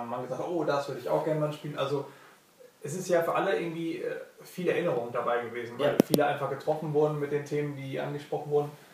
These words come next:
Speaker 1: Ähm, von da aus ist es eigentlich eine sehr gute Dokumentation gewesen, weil sie über eine Stunde und vierzig, glaub ich, einen unfassbar hohen, ähm, ja, Aufmerksamkeits-, äh,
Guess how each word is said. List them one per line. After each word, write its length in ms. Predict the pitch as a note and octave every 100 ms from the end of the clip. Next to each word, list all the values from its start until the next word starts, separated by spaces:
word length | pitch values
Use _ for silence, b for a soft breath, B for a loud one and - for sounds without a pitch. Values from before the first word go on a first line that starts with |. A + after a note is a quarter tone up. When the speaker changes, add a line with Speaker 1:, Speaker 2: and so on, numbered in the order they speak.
| B B -
Speaker 1:
Ähm, 260 | B2+ B2+ C3 -
von 140 | C#3
da 80 | D3
aus 260 | D#3 E3+ -
ist 140 | D#3
es 80 | -
eigentlich 260 | D#3+ D#3 D#3
eine 140 | D#3+
sehr 140 | D3+
gute 220 | D#3 - -
Dokumentation 720 | - - A2+ A2+ A2+ D3 D#3
gewesen, 560 | D3 D3 D3+ E3+ E3+ - B2
weil 180 | B2
sie 500 | B2 C3 C3+ C3+ - - _
über 340 | D#3+ D3 D#3 C3+
eine 240 | D3 F#3
Stunde 380 | F3+ E3+ F3+ F3+
und 260 | - D3 C#3 - - -
vierzig, 400 | D#3 - - -
glaub 180 | - D3+
ich, 180 | D3+ -
einen 180 | D3 D3
unfassbar 540 | D#3+ E3+ E3 - D3
hohen, 440 | D3 D3+ D#3 D3 -
ähm, 600 | B2+ B2+ B2+ B2+ B2 - -
ja, 320 | C3 - - -
Aufmerksamkeits-, 1200 | C3 - C3+ - C#3+ - - C3 B2+ - -
äh, 80 | -